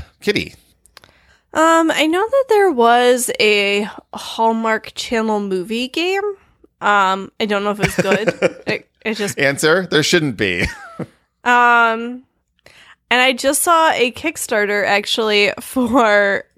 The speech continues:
Speaker 2: Christmas-themed, um, five E, what is it? Christmas-themed one-shots for first to fifth level adventures in five E.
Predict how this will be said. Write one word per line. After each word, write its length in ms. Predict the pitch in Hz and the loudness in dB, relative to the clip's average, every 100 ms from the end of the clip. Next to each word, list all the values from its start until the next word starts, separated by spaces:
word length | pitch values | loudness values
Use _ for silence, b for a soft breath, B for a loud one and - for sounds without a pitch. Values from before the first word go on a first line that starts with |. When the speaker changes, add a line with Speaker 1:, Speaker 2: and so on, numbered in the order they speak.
| - | -16
Speaker 2:
Christmas-themed, 1500 | - 254 - 277 233 - - 240 226 214 208 220 226 220 - | 0 0 0 0 0 0 -6 -4 -4 -2 -2 -2 -4 -6 -2
um, 640 | 208 190 190 190 180 208 - _ _ | 2 4 4 2 -2 -8 -10 _ _
five 640 | - - 214 202 208 214 | -20 -4 0 4 4 2
E, 640 | 208 - 208 196 190 196 202 _ _ _ - | -2 -2 -2 0 0 0 -2 _ _ _ -10
what 160 | 214 | -6
is 100 | 190 | -2
it? 280 | 180 - - - _ b - | -2 -2 -6 -16 _ b -16
Christmas-themed 680 | - 277 - 294 294 269 262 | -2 0 2 2 2 2 4
one-shots 840 | 196 220 240 - 76 - - - - _ _ _ | 2 2 0 0 0 -2 -6 -8 -10 _ _ _
for 440 | - 185 180 180 - | -2 2 2 0 -4
first 400 | - 214 233 - | -2 0 0 -2
to 100 | 214 | -2
fifth 320 | 214 214 - | 0 -2 0
level 300 | 214 214 208 | 0 2 2
adventures 800 | 190 180 196 - - - - - | 2 -2 -4 -8 -10 -10 -8 -8
in 160 | - 190 | -6 -8
five 380 | - - 185 | -6 -4 -4
E. 360 | 185 175 - | -4 -4 -4